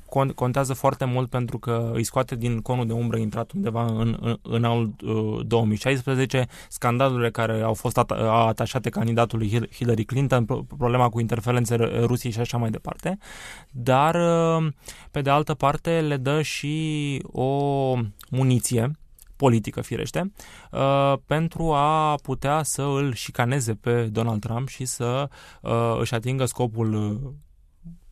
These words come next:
ulterior și, practic, cel mai mare scop, și, și anume să readucă un, uh, un democrat în fotoliul prezidențial de la, de la Casa Albă după,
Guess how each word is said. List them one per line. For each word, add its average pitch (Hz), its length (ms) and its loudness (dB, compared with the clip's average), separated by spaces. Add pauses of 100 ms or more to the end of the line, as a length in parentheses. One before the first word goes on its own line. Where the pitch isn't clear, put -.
(120)
ulterior 123 600 4
și, 113 200 -6 (220)
practic, 113 320 -4 (300)
cel - 180 0
mai 117 80 4
mare 117 200 4
scop, 147 240 -4
și, - 180 -6
și - 120 -4
anume 135 240 0
să 131 140 -2
readucă 135 440 2
un, 127 320 2
uh, 123 300 2 (300)
un 123 360 2
democrat 117 540 2
în 120 260 0
fotoliul 120 340 0
prezidențial 113 540 -2
de 117 80 2
la, 110 320 0
de 117 240 -2
la 113 100 0
Casa 117 300 -4
Albă 120 260 2
după, 117 480 0